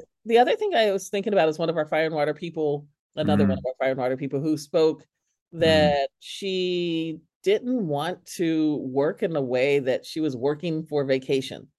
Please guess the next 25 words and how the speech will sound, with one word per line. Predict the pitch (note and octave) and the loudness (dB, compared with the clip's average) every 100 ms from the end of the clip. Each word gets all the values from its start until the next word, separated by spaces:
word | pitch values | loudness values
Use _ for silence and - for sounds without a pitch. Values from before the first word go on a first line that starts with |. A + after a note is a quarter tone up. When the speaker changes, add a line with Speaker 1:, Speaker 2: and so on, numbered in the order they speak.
| _ _ _ _ _ | _ _ _ _ _
Speaker 2:
<clears throat> | - C#2+ - - - - | 4 6 6 4 2 -2
Yeah. | F2 F2 - - - | 0 0 -4 -6 -4
Speaker 1:
That | D#3 | 0
she | A3+ | 2
didn't | A#3+ | 2
wanna | A3 E3+ | 4 4
live | F3 | 4
a | E3+ | 4
life | C#3 C3 D#3 A2 - _ _ - | 2 0 -4 -6 -10 _ _ 0
where | D#3 D3 C#3 B2+ - | 4 6 6 4 0
it's, | D3 - | -4 -6
was, | C#3+ D#3+ D#3+ | -4 -2 -2
her | D#3 D#3 | -2 -2
work | D#3 F3 G3+ | 2 2 2
was | D#3 | -2
all | D3+ D#3 D#3+ | 0 2 2
about | D3 B2+ B2 | 2 0 -4
trying | - D3+ D#3 | -4 -4 -2
to | |
make | C#3 C#3 C#3+ | -2 -2 -4
it | C3+ | -4
to | D#3+ D3 | -4 -2
her | C#3+ | -2
vacation | C3 C3 C3+ C3 A#2 | -2 -2 -2 -2 -8
days. | - A#1 E2 - | -8 -10 -14 -20